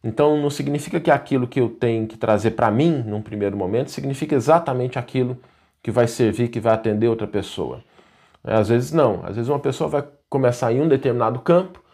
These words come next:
outra vai começar em outro campo. Mas é importante a gente entender que isso é um processo,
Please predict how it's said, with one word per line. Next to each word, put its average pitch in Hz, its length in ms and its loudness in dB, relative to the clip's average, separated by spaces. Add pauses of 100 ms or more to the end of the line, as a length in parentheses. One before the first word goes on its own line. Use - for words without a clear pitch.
(200)
outra 135 240 0
vai 127 120 2
começar 123 360 -2
em 123 120 2
outro 151 280 2
campo. - 380 -10 (640)
Mas 143 180 4
é 208 40 4
importante 214 460 2
a 180 60 0
gente 147 260 -4
entender 120 600 0 (840)
que - 120 -2
isso 120 360 2
é 139 40 4
um 131 60 2
processo, 156 760 0